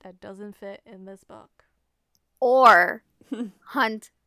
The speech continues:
Speaker 2: I don't want Hunt to get time with her feet and only her feet.
Speaker 1: <laughs>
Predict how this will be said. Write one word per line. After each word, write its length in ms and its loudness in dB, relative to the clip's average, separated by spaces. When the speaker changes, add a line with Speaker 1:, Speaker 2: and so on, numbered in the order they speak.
Speaker 2:
I 140 -6
don't 220 -8
want 180 -12
Hunt 240 -14
to 60 -18
get 180 -12
time 420 -14
with 180 -16
her 140 -20
feet 400 -20
and 120 -20
only 240 -20
her 160 -20
feet. 340 -20
Speaker 1:
<laughs> 120 -8